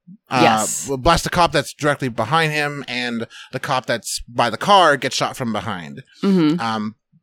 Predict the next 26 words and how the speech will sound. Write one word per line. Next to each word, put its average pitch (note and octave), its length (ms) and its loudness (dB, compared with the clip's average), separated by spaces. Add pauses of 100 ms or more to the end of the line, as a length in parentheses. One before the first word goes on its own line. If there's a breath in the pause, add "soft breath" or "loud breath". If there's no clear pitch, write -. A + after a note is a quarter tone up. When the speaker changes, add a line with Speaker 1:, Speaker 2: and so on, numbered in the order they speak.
(420)
Speaker 1:
by B2+ 420 0
Mister C#3 320 -2
Cribbage, F2+ 460 -6
Speaker 2:
Oh, G3 180 4
Speaker 1:
I E3 40 4
Speaker 2:
yes. - 180 0
Speaker 1:
think. - 440 -6
Speaker 2:
Yes, D3+ 260 2
Speaker 1:
Yeah. - 80 -2
Speaker 2:
yes, - 100 -8
yes. - 240 -10 (320)
Speaker 1:
And, D#3+ 300 0
uh, D3 280 4 (360)
what D3 160 0
I F3 120 4
thought A#3+ 260 2
was F3+ 140 2
weird B2 580 -2 (180)
and B2+ 160 -8
kind F#3+ 160 -2
of E3 80 -2
fucked - 240 -4
up A#2+ 120 -2
about A2 320 -4
the G#2 80 -10
scene, G#2 600 -10